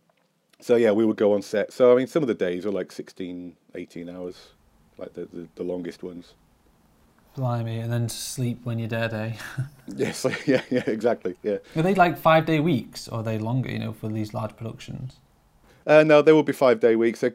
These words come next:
Speaker 1: occasionally there'd be a sixth day, but not very often. And then, and then some days maybe the, the actor wouldn't be in anyway, so, it, you know, but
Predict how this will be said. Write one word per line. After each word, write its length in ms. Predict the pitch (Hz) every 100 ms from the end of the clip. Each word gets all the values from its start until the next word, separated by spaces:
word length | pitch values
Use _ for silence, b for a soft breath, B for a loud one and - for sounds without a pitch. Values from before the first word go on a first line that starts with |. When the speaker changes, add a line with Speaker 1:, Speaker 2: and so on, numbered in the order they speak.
| -
Speaker 1:
occasionally 640 | 123 - 123 120 113 113
there'd 160 | 110 104
be 120 | 104
a 60 | 98
sixth 340 | - 104 -
day, 160 | 104 101
but 160 | 98 98
not 120 | 95
very 180 | 98 90
often. 360 | 92 90 87 - b b b
And 120 | 127
then, 120 | 147 143
and 120 | 151
then 100 | 165
some 220 | - 156
days 400 | 139 131 120 -
maybe 240 | 120 120 110
the, 160 | 113
the 160 | 104 117
actor 240 | 110 -
wouldn't 220 | 107 101 90
be 140 | 101
in 100 | 95
anyway, 320 | 101 87 82
so, 380 | 80 95 87 85
it, 180 | - 80 - _ _
you 120 | 92
know, 180 | 82 80 -
but 240 | 90 64